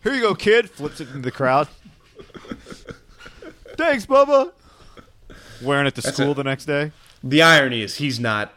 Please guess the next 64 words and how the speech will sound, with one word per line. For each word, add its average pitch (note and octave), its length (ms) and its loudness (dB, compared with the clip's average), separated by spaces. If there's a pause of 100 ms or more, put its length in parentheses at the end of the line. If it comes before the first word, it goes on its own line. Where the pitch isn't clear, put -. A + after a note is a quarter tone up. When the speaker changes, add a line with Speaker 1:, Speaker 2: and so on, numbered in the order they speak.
(100)
Speaker 2:
I G#2 60 -6
mean, G#2 100 -10
they G2+ 100 -10
just G2 140 -10
sponsor A#2+ 480 -6
him, E2+ 80 -16
right? F2+ 140 -10
They A2 80 -6
Speaker 1:
Yeah, F3 140 0
Speaker 2:
give F2 80 -10
Speaker 1:
he's C#3 120 -8
Speaker 2:
free C#3 60 -8
Speaker 1:
not B2 100 -4
Speaker 2:
watches. G#2+ 400 -10
Speaker 1:
that. C3 160 -6
I - 20 -2
don't A#2 120 -8
think F#2+ 140 -16
he's D#2 80 -20
that E2 180 -20
guy. F2+ 240 -14 (840)
But G#2+ 140 -16
you F#2+ 80 -14
take A2 260 -4
it. G#2 200 -14 (1000)
Speaker 2:
I've A3+ 160 2
always C4+ 280 2
thought, D#3+ 380 2 (440)
I've D3+ 100 -4
never D#3 240 0
really C#3 280 0
zeroed B2+ 360 -4
in C#3 100 -4
on E3+ 180 0
it. F3+ 200 -4
It's, - 300 -20 (120)
what's D#3+ 240 -6
so D3+ 100 -2
great C3 280 -2
about - 220 -14
it? - 80 -20 (1200)
Speaker 1:
I C#3+ 120 0
don't F3+ 120 -2
know D#3 120 -4
a C3 40 -6
ton E3 300 -6
about D3+ 380 0
it. D#3+ 160 -2
I B2+ 100 -4
think, C#3 400 -10
uh, A#2 680 -4
you D3+ 80 -14
know, B2+ 120 -12
it's B2+ 100 -14
a A#2 60 -8
work A#2+ 240 -8
of G#2+ 80 -14
art. A2+ 280 -6
There's - 100 -20
probably A2 280 -6
a G2 60 -6
bunch G#2+ 220 -8
of G#2 80 -8
little G2+ 300 -6